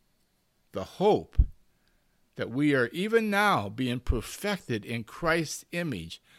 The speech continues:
it serves as a motivation for us to become more like him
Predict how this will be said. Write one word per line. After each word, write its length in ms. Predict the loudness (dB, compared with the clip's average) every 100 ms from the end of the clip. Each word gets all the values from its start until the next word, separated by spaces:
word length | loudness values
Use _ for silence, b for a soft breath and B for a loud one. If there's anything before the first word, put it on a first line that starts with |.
| b b b b b
it 140 | -10
serves 480 | -8 -4 -2 -2 -2
as 240 | -4 -2
a 80 | -2
motivation 1080 | -2 -4 -4 -6 -4 2 2 2 0 -2 -4
for 240 | -6 -6 -4
us 240 | -4 -4
to 100 | -8
become 320 | -8 -6 -6
more 320 | -4 0 2
like 260 | 2 2 0
him 280 | -4 -4